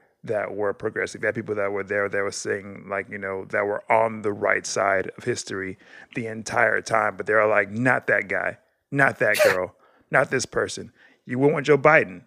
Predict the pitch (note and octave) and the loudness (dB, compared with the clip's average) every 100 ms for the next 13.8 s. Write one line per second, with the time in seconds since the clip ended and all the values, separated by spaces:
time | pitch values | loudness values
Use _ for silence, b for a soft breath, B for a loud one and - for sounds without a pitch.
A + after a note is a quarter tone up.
0 | _ _ _ - - C3 B2 D3 D3 D3 | _ _ _ -6 0 0 2 2 4 6
1 | D3 D3 - _ _ D#3+ F3+ F#3+ F#3+ F#3+ | 6 4 0 _ _ 8 8 10 10 8
2 | F3+ D3 D#3+ G3 F#3+ F3+ D3 G#2+ E3 D3+ | 8 6 8 8 8 8 8 6 2 2
3 | - D3 C#3 E3 E3 B2 F3 D3+ E3 B2 | 0 6 8 8 6 2 2 6 4 4
4 | C3+ D#3 - _ _ _ A#3 _ - - | 4 4 4 _ _ _ -20 _ -2 2
5 | D#3 C3+ A#2+ D#3+ A#2+ - A#2 A#2+ C3+ C3 | 4 4 4 2 2 0 0 0 2 2
6 | A2 _ b b b b b b _ _ | 0 _ b b b b b b _ _
7 | _ _ - C3+ D3+ C#3 G3+ E3 F3 E3+ | _ _ -4 0 2 6 4 4 2 2
8 | C#3 C3 C#3 C3 - - _ _ _ - | 0 -4 -2 -2 -2 -18 _ _ _ -2
9 | B2 D3+ C#3+ - B2+ C3 D#3 D#3 D#3 - | 4 4 4 0 -6 -4 -2 0 0 0
10 | C#3 B2 D3 - - D#3 F#3+ - - _ | -4 0 0 0 0 2 2 -6 -14 _
11 | _ _ _ _ - C#3+ A#2 D#3+ F3 F#3 | _ _ _ _ -6 -4 4 4 8 6
12 | F#3 F#3 - C3+ B2+ D3+ C#3+ B2+ B2 A2+ | 6 2 0 -4 2 2 2 2 2 0
13 | B2+ D3 C3+ B2 G#2+ B2+ C#3+ | -2 2 2 2 0 -2 -2